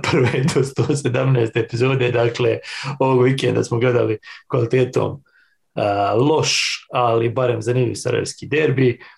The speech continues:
Gledali smo opet furiozan Zrinski, gledali smo koji bi, jel, čak Ića mogao proglasiti prvakom u ovome, u ovoj epizodi. Gledali smo još jednu sramotu sudija i Nogometnog saveza. Imamo ostavku trenera, imamo par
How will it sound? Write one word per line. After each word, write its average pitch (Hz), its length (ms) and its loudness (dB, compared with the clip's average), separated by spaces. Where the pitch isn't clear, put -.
Gledali 120 340 2
smo 123 140 -2
opet 117 240 -2
furiozan 107 380 -2
Zrinski, 139 500 0
gledali 110 300 0
smo 107 400 -4
koji 113 160 0
bi, 113 140 -4
jel, 110 260 0
čak - 240 -4
Ića 127 240 -2
mogao 104 260 -4
proglasiti 107 420 -4
prvakom 110 500 -2
u 107 40 -4
ovome, 98 380 -8
u 131 80 -2
ovoj 113 120 2
epizodi. 151 420 2
Gledali 147 280 4
smo 147 140 0
još 135 160 4
jednu 135 200 2
sramotu 139 480 0
sudija 127 420 0
i 113 40 0
Nogometnog 117 500 -2
saveza. 151 580 2
Imamo 131 380 2
ostavku 131 480 -2
trenera, 156 360 2
imamo 131 440 0
par 131 300 0